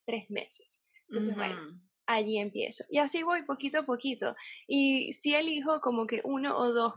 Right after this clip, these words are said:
Speaker 1: proyectos grandes en los que estoy
Speaker 2: Ujú.
Speaker 1: trabajando, que por ejemplo en
Speaker 2: Ok.
Speaker 1: este año sería,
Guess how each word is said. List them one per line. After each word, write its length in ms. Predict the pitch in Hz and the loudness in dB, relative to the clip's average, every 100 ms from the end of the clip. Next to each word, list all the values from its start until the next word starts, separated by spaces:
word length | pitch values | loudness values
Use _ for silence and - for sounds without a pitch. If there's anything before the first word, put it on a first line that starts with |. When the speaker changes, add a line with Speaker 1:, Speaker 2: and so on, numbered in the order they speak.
| - | 2
Speaker 1:
proyectos 420 | 254 254 247 240 | 4 2 0 2
grandes 500 | 269 269 208 208 247 | 4 6 4 2 -2
en 120 | - 226 | 0 -2
los 100 | 190 | -2
que 80 | |
estoy 160 | 202 202 | -4 -2
Speaker 2:
Ujú. 80 | 196 | 2
Speaker 1:
trabajando, 560 | 175 196 233 - - - - - - | 4 4 4 2 -2 -10 -12 -16 0
que 100 | 226 | 4
por 160 | 220 | 6
ejemplo 280 | 233 233 202 | 6 4 4
en 60 | 196 | 2
Speaker 2:
Ok. 60 | 208 | 2
Speaker 1:
este 140 | 208 240 | 2 4
año 300 | 240 240 - | 4 4 0
sería, 500 | - 202 196 214 | 2 4 6 6